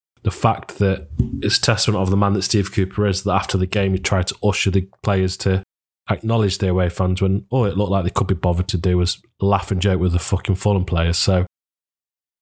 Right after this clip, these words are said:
he held his hands up, he shoulders the responsibility, and I think that's a credit to the man. Uh, but where at any point are the players gonna hold their hands up and shoulder some responsibility for what was a weak-willed,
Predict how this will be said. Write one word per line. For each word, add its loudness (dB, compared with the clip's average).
he -2
held 2
his 2
hands 2
up, -2
he 2
shoulders 0
the 0
responsibility, 0
and 2
I 2
think 0
that's 0
a -2
credit 0
to 0
the 2
man. 0
Uh, 2
but -2
where 0
at -2
any 2
point 0
are 0
the -2
players 0
gonna 0
hold -2
their 2
hands 0
up -4
and 0
shoulder 2
some 2
responsibility 0
for 0
what 0
was 0
a 2
weak-willed, 0